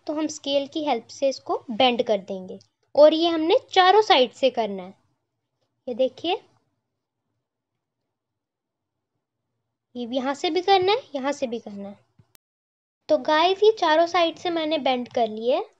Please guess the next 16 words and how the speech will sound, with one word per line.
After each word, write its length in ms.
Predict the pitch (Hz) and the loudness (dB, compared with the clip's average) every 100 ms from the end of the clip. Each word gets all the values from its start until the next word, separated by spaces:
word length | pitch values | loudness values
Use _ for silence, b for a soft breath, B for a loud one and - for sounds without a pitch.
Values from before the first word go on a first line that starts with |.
| _ - | _ -8
ये 120 | 233 | -4
देखिए। 440 | 247 - 339 427 - _ _ _ _ _ _ _ _ _ _ _ _ _ _ _ _ _ _ _ _ _ _ _ _ _ _ - | -6 -6 -8 -8 -10 _ _ _ _ _ _ _ _ _ _ _ _ _ _ _ _ _ _ _ _ _ _ _ _ _ _ 2
और 140 | 349 | 2
अब 380 | 381 320 381 381 | 2 2 2 0
हम 320 | 302 247 277 427 _ _ _ - | -6 -4 -6 -12 _ _ _ 0
पोकर 380 | 285 294 359 | 2 4 2
लेंगे 500 | 349 330 277 269 277 269 | 2 -2 -2 -2 0 0
और 220 | 277 277 | 0 0
उसकी 360 | 285 - 302 294 | -2 -10 -8 -4
हेल्प 260 | 254 226 - | -4 -6 -10
से 260 | - 320 440 254 | -4 -4 -4 -8
बीच 240 | 269 254 | -10 -8
में 140 | 285 285 | -6 -6
एक 120 | 294 | -2
होल 280 | 262 254 277 | 2 2 0
करेंगे 560 | 285 254 240 277 415 | -4 -4 -6 -6 -6